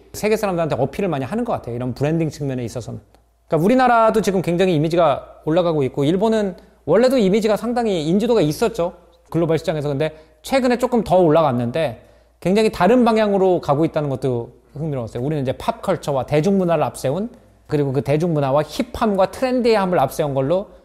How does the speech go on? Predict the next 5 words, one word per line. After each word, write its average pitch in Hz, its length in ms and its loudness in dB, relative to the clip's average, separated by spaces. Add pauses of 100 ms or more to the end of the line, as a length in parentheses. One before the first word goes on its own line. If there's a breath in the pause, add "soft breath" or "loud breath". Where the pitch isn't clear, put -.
(100)
세계의 180 880 2
Z세대를 170 920 2
사로잡고 170 440 -2
있다면, 117 400 -6 (220)
일본은 180 520 2